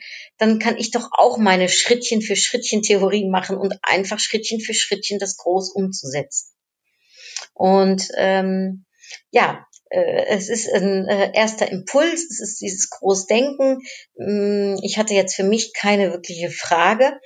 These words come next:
Äh, es war für mich eine Inspiration jetzt. Ich bin gespannt, was das Großdenken für dich bedeutet. Und ob es dir jetzt vielleicht eine Antwort ist auf, auf etwas, was du dir vorher gestellt hast, oder dass es ein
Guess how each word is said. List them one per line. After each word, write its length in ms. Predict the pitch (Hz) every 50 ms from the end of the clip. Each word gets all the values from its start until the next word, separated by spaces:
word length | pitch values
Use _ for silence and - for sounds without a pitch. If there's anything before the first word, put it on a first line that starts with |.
| - - - - - - _ - -
Äh, 100 | 196 190
es 140 | 190 190 -
war 100 | 190 190
für 140 | 190 - 185
mich 180 | 185 185 -
eine 140 | 190 180 -
Inspiration 800 | 175 180 175 - - - 151 - 160 - - - 214 220 269 302
jetzt. 200 | 311 339 370 -
Ich 120 | - 220 -
bin 120 | 220 233
gespannt, 360 | 226 240 - - 240 240 240 240
was 120 | 226 -
das 160 | - 214 - -
Großdenken 600 | - - 220 220 220 - 208 214 214 - 240 233
für 120 | - 269
dich 300 | 262 - 277 262 - -
bedeutet. 580 | - 147 156 147 139 143 139 139 131 139 - - _ _ _ _ _ _ - - - _
Und 140 | - - -
ob 80 | - 180
es 100 | 185 -
dir 140 | - 190 196
jetzt 140 | 190 190 -
vielleicht 280 | - 160 160 160 -
eine 120 | - - -
Antwort 460 | - 226 269 262 - 254 262 262 -
ist 220 | - 247 247 -
auf, 300 | - - 233 233 220 220
auf 140 | - 202 -
etwas, 300 | - - - - 214 -
was 160 | - 220 214
du 80 | - -
dir 120 | 214 214
vorher 260 | 208 - - 214 214 214
gestellt 400 | 208 - - - 202 208 202 -
hast, 160 | - 214 -
oder 200 | - 165 156 156
dass 180 | 156 170 170
es 140 | - - -
ein 200 | 185 190 185 180